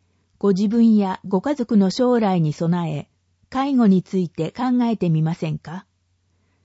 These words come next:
問い合わせ先、保険証と保険料に関すること、介護保険課資格保険料係、電話三六四七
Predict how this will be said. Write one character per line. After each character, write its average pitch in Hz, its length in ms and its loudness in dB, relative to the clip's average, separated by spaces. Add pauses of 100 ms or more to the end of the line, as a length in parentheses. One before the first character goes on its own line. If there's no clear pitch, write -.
(400)
問 247 200 0
い 240 60 0
合 220 60 0
わ 202 100 -2
せ 202 120 -8
先、 175 460 -10 (680)
保 - 100 -4
険 269 260 -2
証 262 240 -2
と 240 140 -2
保 220 80 0
険 277 300 -2
料 214 180 2
に 165 140 0
関 196 240 -2
す 196 140 -8
る 156 120 -6
こ 139 140 -10
と、 - 260 -12 (840)
介 254 240 -4
護 254 120 0
保 226 100 -2
険 214 300 0
課 - 300 -8
資 - 140 -18
格 247 260 -4
保 240 100 -2
険 233 300 0
料 214 240 2
係、 160 480 -6 (840)
電 190 260 0
話 170 220 -4
三 254 340 -4
六 247 220 -2
四 196 280 4
七 160 300 -2